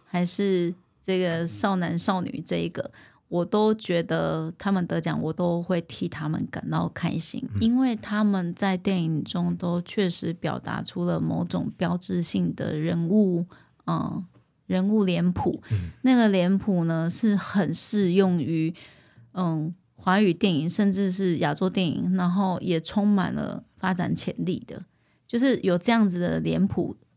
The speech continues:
Speaker 1: 被印制在，无限的重复在，嗯，华语电影绝对是，而且他们的演技真的跟眼神都超棒，是真的可以帮华语电影加分跟充满魅力的角-，的，的演员存在。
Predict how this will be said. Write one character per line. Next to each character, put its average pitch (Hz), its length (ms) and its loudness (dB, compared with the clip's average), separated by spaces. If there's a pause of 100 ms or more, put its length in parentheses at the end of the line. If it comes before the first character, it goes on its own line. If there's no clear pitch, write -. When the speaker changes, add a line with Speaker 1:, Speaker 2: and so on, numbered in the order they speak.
(240)
Speaker 1:
被 208 220 4
印 196 200 4
制 190 160 -2
在， 180 260 2
无 165 160 2
限 202 160 4
的 170 100 2
重 180 200 0
复 190 160 0
在， 175 360 0 (120)
嗯， 147 360 -2 (420)
华 185 180 0
语 180 100 0
电 185 160 2
影 - 140 -2
绝 160 140 -4
对 190 160 2
是， 180 300 0 (520)
而 196 100 4
且 208 260 2 (300)
他 - 140 -2
们 208 140 4
的 175 80 -2
演 - 240 -6
技 185 200 -2
真 175 160 -2
的 151 200 -4 (240)
跟 202 160 2
眼 175 180 0
神 - 260 -6
都 - 140 -6
超 - 300 -6 (100)
棒， - 180 -2 (640)
是 247 200 0
真 233 140 4
的 208 120 4
可 208 140 0
以 185 100 4
帮 185 300 0
华 180 180 0
语 175 80 4
电 180 160 2
影 - 160 -4
加 151 220 0
分 175 180 0
跟 170 180 0
充 175 200 -2
满 - 160 -2
魅 - 260 -2
力 165 140 -2
的 - 260 -8
角-， - 180 -10 (180)
的， 160 160 -2
的 151 380 -4
演 147 200 -2
员 - 240 -4
存 - 240 -4
在。 - 240 -2